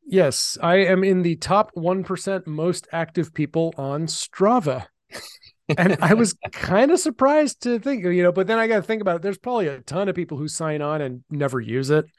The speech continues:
Speaker 2: Yeah, I was gonna say,
Speaker 1: And
Speaker 2: how big is that pool? Do you know?
Speaker 1: I don't know how many active users of Strava there are.
Speaker 2: Mm-hmm.
Speaker 1: How many active Strava users? And of course, this might not be active.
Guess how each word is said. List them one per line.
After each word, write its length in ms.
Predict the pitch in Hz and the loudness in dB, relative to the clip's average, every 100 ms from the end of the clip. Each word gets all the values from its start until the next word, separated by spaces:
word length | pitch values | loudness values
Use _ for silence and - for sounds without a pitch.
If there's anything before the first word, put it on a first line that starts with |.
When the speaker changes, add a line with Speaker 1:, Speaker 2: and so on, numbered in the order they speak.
| - - - - | -20 -20 -20 -12
Speaker 2:
Yeah, 160 | 185 - | -2 0
I 40 | |
was 80 | - | 2
gonna 120 | 156 | 2
say, 160 | 151 147 | 2 2
Speaker 1:
And 100 | 170 | 4
Speaker 2:
how 80 | 190 | 2
big 220 | 180 175 | 0 -2
is 120 | 156 | 0
that 200 | 131 - | 0 0
pool? 300 | - 147 98 | -2 0 0
Do 60 | 90 | -2
you 100 | 87 | -2
know? 320 | 107 131 - _ _ | -2 -4 -6 _ _
Speaker 1:
I 140 | - 175 | 0 0
don't 400 | 139 190 233 214 | 2 4 4 4
know 160 | 226 | 4
how 160 | 170 185 | 4 4
many 240 | 190 185 | 4 2
active 380 | 170 175 180 156 | 2 0 -2 -4
users 400 | 160 170 170 151 | -4 -4 -4 -6
of 80 | 156 | -8
Strava 560 | - 160 170 170 127 131 | -8 -2 0 0 -2 -4
there 180 | 143 160 | -2 -2
are. 420 | 147 120 113 - _ _ _ | -2 -6 -12 -18 _ _ _
Speaker 2:
Mm-hmm. 40 | 170 | -4
Speaker 1:
How 460 | 180 185 185 180 170 | 0 0 0 -2 -6
many 640 | 156 156 160 160 160 160 | -6 -4 -4 -4 -6 -6
active 1300 | 127 123 135 143 143 _ 147 143 139 139 143 143 143 _ _ _ _ _ _ _ _ _ _ _ _ _ - | -8 -8 -8 -10 -12 _ -6 -4 -4 -4 -6 -6 -10 _ _ _ _ _ _ _ _ _ _ _ _ _ -14
Strava 1300 | - - 135 135 131 131 135 135 139 131 131 131 - | -14 -12 -10 -8 -6 -6 -6 -8 -8 -6 -8 -10 -12
users? 520 | 135 127 131 123 131 | -8 -6 -6 -8 -8
And 200 | 110 175 | 0 4
of 100 | 175 | 4
course, 220 | 170 170 143 | 4 2 2
this 160 | 170 | 0
might 180 | 180 165 | 0 -2
not 180 | 156 156 | -4 -6
be 160 | 143 - | -8 -4
active. 840 | 143 165 165 - - 120 87 131 | 0 0 0 -8 -10 -10 -8 -14